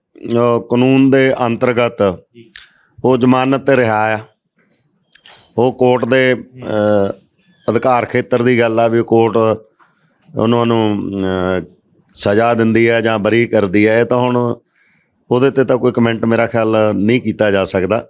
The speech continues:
Speaker 2: ਅਰਵਿੰਦ ਕੇਜਰੀਵਾਲ ਦਾ ਬਿਆਨ ਆਇਆ ਇਸ ਕਾਰਵਾਈ ਦੇ ਦੌਰਾਨ। ਉਹ ਇਹ ਕਹਿ ਰਿਹਾ ਹੈ ਕਿ ਸਾਬਕਾ ਮੰਤਰੀ ਆ ਜਿਹੜੇ, ਉਹ ਵੱਡੇ-ਵੱਡੇ ਤਸਕਰਾਂ ਨਾਲ ਗੱਡੀਆਂ 'ਚ ਬਹਿੰਦੇ ਹੁੰਦੇ ਸੀ, ਉਹ ਕਾਰੋਬਾਰ ਕਰਦੇ ਸੀ, ਉਹਨਾਂ ਨੂੰ ਨਾ ਵੱਡਿਆਂ ਨੂੰ ਬਖਸ਼ਾਂਗੇ ਨਾ ਛੋਟਿਆਂ ਨੂੰ, ਪਾਵਰਫੁੱਲ ਜਿੰਨਾ, ਜਿੰਨਾ ਕੋਈ ਮਰਜ਼ੀ ਹੋਵੇ।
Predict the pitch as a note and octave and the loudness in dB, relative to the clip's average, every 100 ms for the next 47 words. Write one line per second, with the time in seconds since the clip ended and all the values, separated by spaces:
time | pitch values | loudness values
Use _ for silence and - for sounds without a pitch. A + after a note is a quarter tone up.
0 | - E3+ A#3+ C#4+ - B3 A#3 C4+ C#4 C#4 | -12 -12 -10 -12 -8 -6 -4 0 0 2
1 | C4+ B3+ G#3 G3 F3 D#3 E3+ G#3 F3+ E3+ | 0 2 0 0 0 0 -2 -2 0 2
2 | F3 F#3+ F#3+ F3 E3+ E3 G3 A3 A#3+ A#3 | 2 2 0 0 2 0 2 2 2 2
3 | G3+ G#3+ G#3 F#3 G3 G3 A#3+ A3+ - - | 2 2 2 2 0 0 0 0 -4 -4
4 | F#3+ F3 F3 - A3 F#3+ F#3 D#3+ G3+ F#3+ | 0 2 0 0 0 0 -2 -2 0 0
5 | E3+ F3+ F#3 F#3 G3 G3 C3 D#3 F#3+ F3+ | 2 2 2 2 2 0 0 0 0 -2
6 | F3+ F#3 - G3+ G3 G3 F3+ E3+ D#3+ F3+ | -2 -4 -2 0 0 0 -2 -2 -2 -2
7 | F3+ D#3 D3 E3+ F#3 F3 C3+ C3 E3+ F3 | -2 -2 -2 0 0 2 0 0 2 2
8 | E3+ D#3+ D#3+ D#3+ E3 D3+ C#3+ C3+ F3+ G3+ | 2 0 2 0 0 0 -2 0 -2 0
9 | F#3+ F#3+ F#3 F#3+ E3 A2+ C#3+ G3 G3+ F#3+ | 2 2 0 0 -2 -2 -2 0 -2 -4
10 | - G#3+ G#3 G#3 G3 E3+ B2 D#3 D#3 C3 | -4 -2 0 -2 0 -2 0 -2 -2 -4
11 | - - - F3 F3 F#3 G3 F#3+ F3 F3+ | -6 -12 -2 0 0 0 0 2 2 2
12 | F3+ F3 F3 F3+ D#3+ C#3 B2+ C#3+ C3 F2+ | 2 0 0 2 0 0 0 2 2 -2